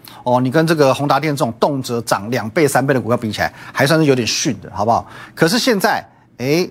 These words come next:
上去之后，创高之后做了一个回档，我会不会把它买回来？我可以告诉你，不会，哦，不会。甚至宏达电也好，哦，现在涨一段开始休息，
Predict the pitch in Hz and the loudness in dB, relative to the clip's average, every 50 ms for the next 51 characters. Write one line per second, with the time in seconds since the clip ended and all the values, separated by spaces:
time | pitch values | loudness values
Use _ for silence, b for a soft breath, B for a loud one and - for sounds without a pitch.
0 | - _ - - - 233 208 196 - - 220 180 156 - 175 180 190 175 131 123 | -8 _ -6 -2 -2 0 0 0 0 0 0 0 0 0 2 2 4 4 2 0
1 | - - 208 202 180 165 170 175 175 147 160 175 165 147 - - 180 147 135 127 | 0 0 0 0 0 2 2 2 2 0 0 2 0 2 4 4 4 4 4 2
2 | 127 - 120 117 120 117 101 - - - - B B B B B B 151 147 143 | 0 -2 -4 -4 -2 -2 -2 -2 -4 -6 -16 B B B B B B 0 2 4
3 | 240 220 214 190 - 120 110 113 147 147 147 135 - - 135 123 107 95 117 123 | 4 4 4 4 2 0 0 0 0 0 -2 -2 -4 -6 -6 -6 -4 -4 -2 -2
4 | 107 90 90 90 - _ _ _ _ _ _ _ _ _ _ _ - - 135 135 | -2 -2 -4 -6 -10 _ _ _ _ _ _ _ _ _ _ _ -12 -8 -2 0
5 | 196 180 175 165 151 170 135 104 98 95 - - 123 113 - 147 - - - _ | 2 2 2 2 0 -2 -4 -4 -6 -10 -10 -6 -4 -2 0 0 -2 -2 -8 _
6 | _ _ _ - - _ _ _ - - 120 110 - 127 123 156 131 - - - | _ _ _ -20 -20 _ _ _ -10 -8 -6 -6 -4 -2 0 0 0 0 -2 -8
7 | _ _ B B B B B B B B B - 262 226 196 - - 214 151 113 | _ _ B B B B B B B B B 0 2 2 2 2 2 2 2 2
8 | - - - - - - - - - - - - - - - - - - _ _ | 0 -4 -12 -20 -20 -20 -20 -16 -16 -16 -16 -18 -20 -20 -20 -20 -20 -20 _ _
9 | - - - 135 151 143 139 151 156 160 135 120 117 113 104 - - 98 107 107 | -18 -8 -4 -2 0 2 2 2 0 0 0 0 0 0 -2 -2 0 -2 0 0
10 | - 156 151 147 - - 127 127 143 143 190 170 147 127 160 151 123 117 - 143 | 2 2 2 2 2 2 0 0 0 2 2 2 2 0 -2 -2 -2 0 2 4
11 | 139 139 - 113 101 92 95 | 4 4 2 0 -6 -8 -8